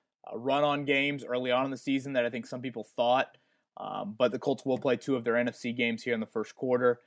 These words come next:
It, it's shocking to me the Colts have not started two and oh, two and oh since two thousand nine.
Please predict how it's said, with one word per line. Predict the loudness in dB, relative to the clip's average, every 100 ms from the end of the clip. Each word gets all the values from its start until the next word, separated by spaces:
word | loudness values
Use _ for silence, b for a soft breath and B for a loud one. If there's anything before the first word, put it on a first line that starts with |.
| _ _ _ _ _ -10
It, | -6
it's | -4 -2
shocking | 4 4 4 4 2
to |
me | 2 2 0
the | -2
Colts | -6 -8 -8
have | -10 -6
not | -2 0 0 -2 _ _ _
started | -16 -14 0 4 4 4 -2 -6 _ _ -12
two | -2 4 4
and | 4 0
oh, | -2 -2 -8 _ _
two | 8 8
and | 8
oh | 4 2 -2 _ _ _ _ _ _ _ _ _ _ _ _ -20
since | -10 -8 -2
two | 0
thousand | 2 0 -2 -2 -2
nine. | -4 -6